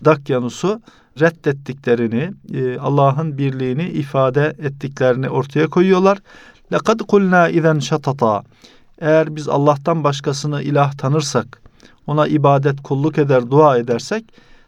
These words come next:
saçma sapan konuşmuş, sapma sapan sözler söylemiş, haddi aşan sözler söylemiş oluruz diye bunu ifade ediyorlar. Tabii aynı zamanda bunu söylerken karşılarındaki o kavmin,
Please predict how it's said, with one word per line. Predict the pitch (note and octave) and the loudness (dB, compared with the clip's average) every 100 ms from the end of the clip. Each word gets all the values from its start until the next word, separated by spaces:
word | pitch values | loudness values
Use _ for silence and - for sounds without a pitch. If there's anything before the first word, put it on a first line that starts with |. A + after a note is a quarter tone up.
| _ | _
saçma | - F#3 F#3 A3+ G#3 | -4 -2 -2 -4 -4
sapan | F#3+ E3 D#3+ D#3 - _ _ _ _ | -2 -2 -2 -4 -10 _ _ _ _
konuşmuş, | - D3 C#3 - E3+ A3 - _ _ _ _ _ | -4 -2 -2 -6 -8 -10 -12 _ _ _ _ _
sapma | - D#3+ D#3 F#3+ | -6 -4 -2 -4
sapan | F#3+ E3 D#3+ D#3 - | 0 0 0 -2 -4
sözler | - D3 C#3+ D3 E3 | -6 -4 0 0 0
söylemiş, | - F3 F3 F#3 F3+ - _ - - - | 0 -2 -2 -4 -6 -10 _ -20 -20 -4
haddi | E3 C#3 - F#3+ | -4 -4 0 0
aşan | E3 C#3 D3+ D#3+ E3+ _ _ _ _ _ _ _ - - | 2 0 0 0 -4 _ _ _ _ _ _ _ -20 -20
sözler | - D3 C3+ D3 D3+ | 0 2 4 4 2
söylemiş | - C#3+ C#3 D3 - | 0 -2 -2 -4 -6
oluruz | C#3+ D#3+ C3 B2+ B2 | 0 0 0 -2 0
diye | D#3 D#3+ A3+ - - - | 2 2 -2 -12 -20 -10
bunu | F3+ G3+ | -4 -2
ifade | F#3+ E3 C#3+ B2 | 2 2 2 0
ediyorlar. | A2+ G#2+ G#2+ | -2 -6 -4
Tabii | G3 F#3+ - - - _ - | -4 -2 -4 -8 -20 _ -2
aynı | G3 F#3+ | 0 2
zamanda | F3 E3 E3 D#3+ | 2 2 2 2
bunu | D#3+ F3 | 2 0
söylerken | - D#3+ D3 C3 F#3+ A3 - - | 2 4 4 2 -2 -6 -8 -6
karşılarındaki | - D#3 - D#3+ D3+ D#3 D#3 C#3 F#3 | 0 0 0 0 2 2 0 0 0
o | E3 C#3+ C3 | 2 4 2
kavmin, | - D3+ C#3+ C3 | 2 4 4 0